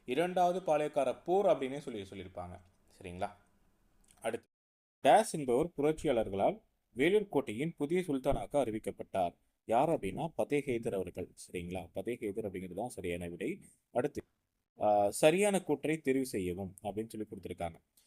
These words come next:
இந்த பாளையக்கார முறை காக்கத்திய பேரரசின் நடைமுறையில் இருந்தது அப்படின்னு சொல்லி சொல்றாங்க.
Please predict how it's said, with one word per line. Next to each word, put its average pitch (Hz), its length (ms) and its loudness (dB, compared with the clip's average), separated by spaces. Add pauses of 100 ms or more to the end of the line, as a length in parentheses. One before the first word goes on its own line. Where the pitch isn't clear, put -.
(140)
இந்த 143 260 4
பாளையக்கார 156 480 6
முறை 135 320 2
காக்கத்திய 160 480 4
பேரரசின் 127 600 -2
நடைமுறையில் 135 520 2
இருந்தது 120 340 -2
அப்படின்னு 117 160 -4
சொல்லி 123 280 -4
சொல்றாங்க. 95 320 -2